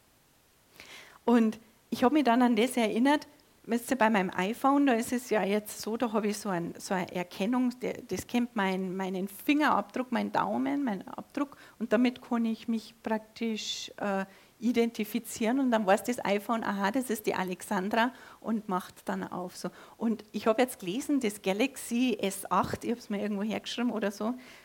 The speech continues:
kann das sogar mit dem Augenscan machen. Hast du das? Geht das? Augenscan. Krass. Ich hab mir nicht gedacht, dass wir schon so weit fortgeschritten sind, weil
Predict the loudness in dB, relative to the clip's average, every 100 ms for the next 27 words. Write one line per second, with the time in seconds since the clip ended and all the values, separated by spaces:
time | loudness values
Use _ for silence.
0 | -8 -2 0 -2 -6 -2 0 0 -2 0
1 | 2 2 0 -2 -6 -6 -6 -6 -6 -6
2 | -8 -10 _ _ 2 4 4 4 0 -10
3 | _ _ _ 4 4 4 0 -4 -18 -20
4 | -2 4 4 4 2 -2 -4 -6 _ _
5 | -20 -20 _ -6 -4 -4 -10 -14 _ -20
6 | -20 -20 -8 -6 -6 -10 _ -4 4 6
7 | 6 4 6 6 8 6 6 2 -2 2
8 | 6 6 6 4 4 0 2 0 2 2
9 | 4 6 6 4